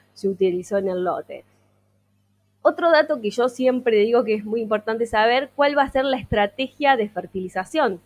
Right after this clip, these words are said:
del lote, ¿no? Eh, muchas veces, eh, es importante saber a qué objetivo de N va a ir el lote, por ejemplo,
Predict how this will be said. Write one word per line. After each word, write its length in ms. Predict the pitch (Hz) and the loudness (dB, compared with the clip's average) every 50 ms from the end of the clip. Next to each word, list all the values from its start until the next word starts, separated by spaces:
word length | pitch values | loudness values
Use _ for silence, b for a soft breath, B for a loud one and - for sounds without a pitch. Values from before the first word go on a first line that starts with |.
| _ _ - | _ _ -12
del 180 | 180 185 185 | -8 -6 -6
lote, 340 | 190 185 180 170 - 170 170 | -4 -4 -6 -8 -10 -12 -8
¿no? 220 | 180 214 262 294 _ b b b b b b b - | -4 -4 -4 -4 _ b b b b b b b -4
Eh, 160 | - 202 196 | 0 0 2
muchas 440 | 202 226 247 254 - 277 240 254 254 | 2 2 2 2 2 2 0 2 4
veces, 560 | 277 285 285 294 285 - 311 302 302 302 - _ b b b b b _ - | 6 6 6 6 4 0 2 2 2 2 -2 _ b b b b b _ -2
eh, 340 | 196 202 196 190 185 180 - | 0 2 4 4 4 4 2
es 160 | - 226 - | 0 0 0
importante 480 | 262 233 233 226 233 254 247 247 254 247 | -2 0 0 2 2 2 2 2 2 2
saber 380 | - 220 220 226 214 202 175 - - | 4 4 6 6 6 6 4 2 0
a 180 | 175 175 190 | -4 -4 -2
qué 100 | - 247 | 2 2
objetivo 440 | 247 254 254 262 233 - 247 240 247 | 2 2 4 0 -2 -2 0 0 2
de 260 | 240 233 233 240 247 | 2 4 4 4 4
N 240 | 254 269 262 262 247 | 2 2 2 2 4
va 80 | 233 214 | 4 4
a 80 | 208 | 4
ir 160 | 214 220 214 214 | 2 2 2 0
el 160 | 196 196 233 | 0 2 2
lote, 320 | 269 285 277 277 269 262 | 2 0 0 0 -2 -2
por 140 | 214 202 196 | -2 -4 -6
ejemplo, 560 | 208 - - 262 262 269 262 - 277 302 349 | -6 -4 0 0 0 0 0 -2 -2 -2 -2